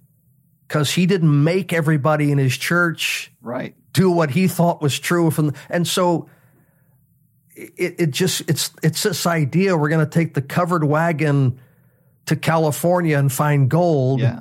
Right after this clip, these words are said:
Speaker 1: And most of them are gonna starve along the way
Speaker 2: Yeah.
Speaker 1: or get to California and not find any gold.
Speaker 2: The
Speaker 1: It's
Speaker 2: gra-,
Speaker 1: just
Speaker 2: the grass must be greener on the other side.
Speaker 1: Yes, and it's not.
Speaker 2: <laughs> Yeah.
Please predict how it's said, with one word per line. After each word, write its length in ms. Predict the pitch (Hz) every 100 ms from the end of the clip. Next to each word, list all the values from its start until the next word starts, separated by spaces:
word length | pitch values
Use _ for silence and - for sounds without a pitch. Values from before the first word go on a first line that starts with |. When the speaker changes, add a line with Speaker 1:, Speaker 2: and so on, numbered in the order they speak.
| - _ _ _ _ -
Speaker 1:
And 240 | 156 156
most 280 | 170 185 -
of 120 | 180
them 80 | 165
are 60 |
gonna 200 | 151 151
starve 680 | 131 - - - 175 180 143
along 360 | 156 151 156 143
the 80 |
way 460 | 147 160 160 151 151
Speaker 2:
Yeah. 100 | 147
Speaker 1:
or 100 | 139
get 160 | 156 165
to 60 |
California 640 | - 165 160 131 165 160 156
and 80 |
not 180 | 151 143
find 320 | 139 165 151
any 160 | 143 143
gold. 540 | 123 175 208 - 110
Speaker 2:
The 80 | -
Speaker 1:
It's 80 | -
Speaker 2:
gra-, 160 | 131 131
Speaker 1:
just 160 | 143
Speaker 2:
the 60 | 127
grass 360 | 123 135 139 135
must 280 | 147 156
be 100 | 160
greener 400 | 143 147 156 127
on 80 | 120
the 60 | 123
other 160 | 127 123
side. 80 | 135
Speaker 1:
Yes, 560 | 175 196 165 - -
and 120 | 127 123
it's 200 | 123 131
not. 600 | 127 160 175 127 - -
Speaker 2:
<laughs> 60 | 127
Yeah. 200 | 120